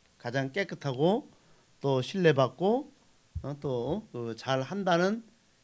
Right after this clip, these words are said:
그런 소문이 있어서 사람들이 믿-, 믿었는데, 이번에 그 방영된 걸 보니까 천주교마저도, 응? 옛날에 부산 형제 목전,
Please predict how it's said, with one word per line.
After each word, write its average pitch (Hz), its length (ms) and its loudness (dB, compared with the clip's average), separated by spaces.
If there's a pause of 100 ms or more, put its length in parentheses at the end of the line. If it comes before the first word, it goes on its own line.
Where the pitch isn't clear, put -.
그런 160 200 2
소문이 208 380 2
있어서 127 480 -4 (420)
사람들이 175 380 0
믿-, 156 120 -10 (120)
믿었는데, 135 720 -2 (920)
이번에 208 280 0
그 196 120 2
방영된 170 520 2
걸 165 120 0
보니까 123 560 -6 (1120)
천주교마저도, 220 1300 -2 (540)
응? 240 160 -4 (380)
옛날에 190 500 2
부산 175 340 2
형제 190 300 2
목전, 139 500 -4